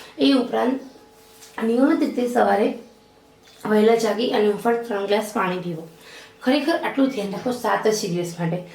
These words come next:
સાત દિવસમાં વેઇટ લોસ ચેલેન્જ છે. તમારું બેલી ફેટ ઓછું થશે, કમર ઘટશે અને સાથે સાથે વજન પણ ઘટશે. તો હવે અહીંયા આપણે કશું જ કરવાનું નથી. માત્ર ને માત્ર દસ મિનિટ માટે આ વેઇટ લોસ ડ્રિંક્સને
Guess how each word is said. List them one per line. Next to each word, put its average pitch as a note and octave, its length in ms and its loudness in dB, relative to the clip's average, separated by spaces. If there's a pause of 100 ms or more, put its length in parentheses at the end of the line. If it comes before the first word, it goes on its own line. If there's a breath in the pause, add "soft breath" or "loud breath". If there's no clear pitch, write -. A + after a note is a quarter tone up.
(340 loud breath)
સાત C4+ 260 0
દિવસમાં C#4 580 6
વેઇટ A3+ 240 4
લોસ A#3+ 240 0
ચેલેન્જ F#3 300 0
છે. - 220 -8
તમારું E3+ 260 0
બેલી F3+ 200 2
ફેટ A#3+ 240 2
ઓછું A#3 260 0
થશે, A3+ 200 0
કમર G3+ 320 0
ઘટશે B3 320 2 (400 loud breath)
અને C#4 160 2
સાથે C#4 300 0
સાથે C4 300 2
વજન F3 360 0
પણ A3 300 -4
ઘટશે. F#3 360 -2 (480 loud breath)
તો C#4+ 60 0
હવે C#4 300 4
અહીંયા D#4 240 6
આપણે D#4 240 2
કશું B3 260 2
જ - 120 -4
કરવાનું F3+ 480 0
નથી. - 300 -8 (380 loud breath)
માત્ર B3 260 2
ને D4+ 100 4
માત્ર C4+ 260 4
દસ A3 380 2
મિનિટ A3+ 200 6
માટે G3 260 4
આ - 160 0
વેઇટ A#3+ 300 4
લોસ C#4 360 2
ડ્રિંક્સને F#3+ 460 -4